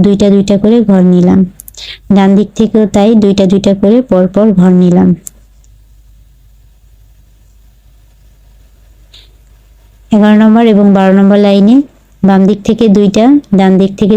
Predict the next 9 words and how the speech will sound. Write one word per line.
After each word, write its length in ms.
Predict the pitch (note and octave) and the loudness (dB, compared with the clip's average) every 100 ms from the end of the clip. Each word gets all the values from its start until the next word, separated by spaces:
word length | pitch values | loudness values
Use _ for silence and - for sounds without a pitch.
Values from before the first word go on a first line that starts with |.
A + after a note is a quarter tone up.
| G3 | 0
দুইটা 200 | F#3+ F#3+ | 0 -2
করে 160 | F#3+ G3+ F#3+ | 0 0 0
ঘর 120 | F#3 F3+ | 2 2
নিয়ে 140 | F3+ F3 | 2 0
নিলাম 240 | E3+ F3+ F3+ F3 _ _ _ - - - _ - _ _ _ _ _ _ _ _ _ _ _ A3 | 0 0 -2 -4 _ _ _ -20 -20 -20 _ -20 _ _ _ _ _ _ _ _ _ _ _ -4
এবং 140 | G3+ G3+ G3+ | 0 2 2
লাস্ট 240 | G#3 - - A#3 | 0 -2 -4 -2
লাইনে 340 | A3+ A3+ G3+ A3+ C4+ - _ _ _ _ _ _ _ _ _ _ _ _ _ _ _ _ _ _ _ _ _ _ _ _ | 0 2 2 2 0 -4 _ _ _ _ _ _ _ _ _ _ _ _ _ _ _ _ _ _ _ _ _ _ _ _
ভেতরের 360 | G3+ G3+ A3+ | -2 0 0